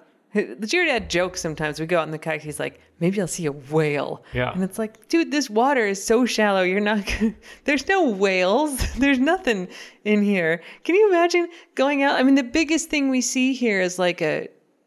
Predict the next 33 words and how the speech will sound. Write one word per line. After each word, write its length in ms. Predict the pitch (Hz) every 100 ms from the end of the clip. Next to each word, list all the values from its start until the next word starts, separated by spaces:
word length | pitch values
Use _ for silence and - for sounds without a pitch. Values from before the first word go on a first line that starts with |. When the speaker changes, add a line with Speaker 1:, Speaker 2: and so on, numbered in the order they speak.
| -
Speaker 1:
decent 440 | 214 208 208 185
sized 480 | - 175 165 156 -
shark, 480 | - - 156 - -
right? 160 | 160
That's, 180 | 180 202
like, 100 | 214
if 60 | 214
Speaker 2:
Yeah. 80 | 202
Speaker 1:
you're 160 | 170 -
out 260 | 160 160
in 160 | 165 160
the 140 | 156
Speaker 2:
Our, 180 | 151 170
our 180 | 185 185
canoes 140 | 165 165 156 156
Speaker 1:
Atlantic. 20 | 123
Speaker 2:
are 60 |
what, 160 | 117 101
like, 200 | 92 -
ten 180 | - 120
feet 220 | 123 131
long? 340 | 131 127 143 143 _ _ _ _
Speaker 1:
The 80 | 170
kayaks? 600 | 175 170 196 220 - - _
Speaker 2:
Kayaks? 420 | - 117 123 143 -
This, 160 | 143 147
this 200 | 170 156
would 140 | 175
be 40 | 151
Speaker 1:
Maybe. 380 | 147 143 131
Speaker 2:
four 180 | 151 156
<laughs> 140 | 143 -
times 440 | 123 170 - -